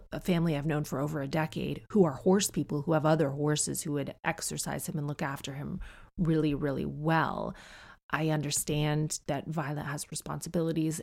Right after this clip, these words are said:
and we need to stick to our commitments. Like my mother said, "a lot of you agree with my mother." But here is an email that really made me laugh. So you're pretty much split down the email, but here's, here's a fun one before we go. "Hi, Catherine. I'm a childless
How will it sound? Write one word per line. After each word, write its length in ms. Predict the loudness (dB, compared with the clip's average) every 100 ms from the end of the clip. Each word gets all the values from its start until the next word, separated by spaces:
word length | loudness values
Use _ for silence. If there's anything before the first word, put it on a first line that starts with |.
| -6
and 360 | -4 -4 -2
we 80 | -2
need 140 | -2
to 180 | -2 -4
stick 320 | -2 -2 -2 -4
to 120 | -6
our 60 |
commitments. 500 | 0 4 4 6 2
Like 140 | 0 -4
my 120 | 0
mother 340 | 2 4 4
said, 220 | 4 2 2
"a 40 |
lot 220 | 2 2
of 80 | 2
you 160 | 0 -2
agree 240 | -2 -2
with 180 | -2 -6
my 120 | -6
mother." 760 | 0 6 8 8 6 2 0 -2 -10 -18 -6
But 160 | -4 -2
here 460 | -4 -4 4 6 6
is 220 | 4 2
an 120 | 4
email 460 | 4 4 0 -2 0
that 180 | -2
really 240 | 0 0 -2
made 160 | -2
me 140 | -4 -4
laugh. 400 | -4 -6 -12 -8
So 420 | -4 -2 -2 -8 -6
you're 140 | -2
pretty 200 | 2 4
much 200 | 4 2
split 260 | 2 -2 0
down 220 | -2 -2
the 120 | -2
email, 300 | -4 -4 -4
but 220 | -4 -4 -6 _ _ _ _
here's, 380 | -4 -2 0 0
here's 240 | 2 2 2
a 80 |
fun 280 | -2 -6 -8
one 280 | -6 -4 -6 -8 -20 -8
before 340 | -8 -4 -4 0
we 120 | -2
go. 500 | 2 2 2 2 0 -6 -16 -4
"Hi, 140 | 0 2
Catherine. 540 | 4 2 2 2 2 2
I'm 180 | 0
a 40 | 2
childless 760 | 0 0 4 4 6 4 4